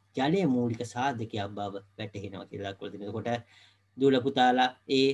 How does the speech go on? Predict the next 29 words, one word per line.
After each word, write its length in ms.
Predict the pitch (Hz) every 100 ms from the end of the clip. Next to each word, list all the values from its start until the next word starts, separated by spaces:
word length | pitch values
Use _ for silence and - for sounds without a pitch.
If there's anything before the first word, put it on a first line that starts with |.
| 135
ශාක, 400 | - - 165 220 151 135 - _ _ _ _ _ _ _
ශාක, 320 | - 151 135 127 123 -
ඒ 240 | 143 127 135 - _
ශාකයක් 580 | - 139 135 127 135 123
වුණාම 400 | 131 123 123 120
ඒකට 500 | 120 - 131 127 135
වතුර 280 | 139 147 226
නැති 280 | 196 214
වුණාම 360 | 202 131 117 113
ඒක 160 | 117 120
මැලවිලා 520 | 123 143 190 135 120
යනවා. 280 | 113 113 110 _ -
ඊට 280 | 127 123 -
පස්සේ 440 | 120 120 123 113 - -
තව 160 | - 139 160
අපහු 280 | 143 135 135
වතුර 260 | 127 131
දැම්මේ 300 | 135 131 131
නැත්නම් 320 | 131 123 131 -
ඒක 220 | 135 123 131 127 _ _
එන්-, 240 | - 127 139 _ _
ඒ 160 | - 135
ශාකය 400 | 123 135 127 135
මිය 220 | 123 156
යනවා 300 | 185 123 113
කියන 220 | 110 117
එක 140 | 107 104 110 - _
දූල 220 | 123 127
පුතාලට 520 | 120 104 107 101 98